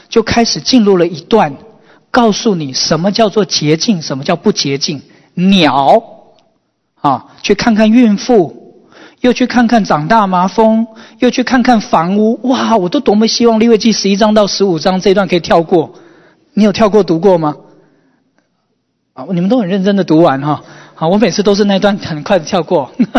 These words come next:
<laughs> 然后到了第十六章，哎，不错，一个赎罪日。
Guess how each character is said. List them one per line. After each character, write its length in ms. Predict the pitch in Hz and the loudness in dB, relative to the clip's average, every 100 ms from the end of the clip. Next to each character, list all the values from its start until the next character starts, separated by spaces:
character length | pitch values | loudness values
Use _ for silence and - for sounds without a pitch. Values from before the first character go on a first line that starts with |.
| - 254 | -2 -4
<laughs> 460 | - - - - - | -6 -20 -20 -20 -6
然 100 | 175 | 0
后 80 | 226 | 0
到 180 | 220 240 | 2 2
了 100 | 190 | 4
第 140 | 240 | 2
十 100 | - | 2
六 140 | 185 175 | 0 2
章， 100 | 214 | 2
哎， 200 | 277 349 | 0 0
不 120 | 180 | -4
错， 360 | 196 170 - - _ | -2 -2 -4 -20 _
一 60 | 180 | -4
个 100 | 170 | -2
赎 220 | - 160 | -2 -2
罪 200 | 170 170 | 2 2
日。 220 | 165 - | 0 -6